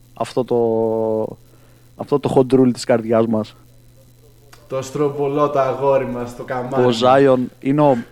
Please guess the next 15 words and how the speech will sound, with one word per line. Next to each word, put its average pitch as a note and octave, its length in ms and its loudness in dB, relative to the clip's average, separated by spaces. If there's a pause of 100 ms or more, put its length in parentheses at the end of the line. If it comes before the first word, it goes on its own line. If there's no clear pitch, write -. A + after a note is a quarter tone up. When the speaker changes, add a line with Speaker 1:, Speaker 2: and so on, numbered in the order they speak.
(140)
Speaker 1:
παίχτης C3+ 320 -2
μετά C3+ 240 0
το C#3+ 200 2
LeBron C#3+ 280 2
James B2 600 0
που A#2 140 -6
μπήκε C3+ 240 0
με D3 100 4
το B2+ 100 0
μεγαλύτερο B2 640 0
hype C3 160 -4 (120)
στο C3 680 -2
N C#3 200 -4
B - 20 0
A. C3+ 220 2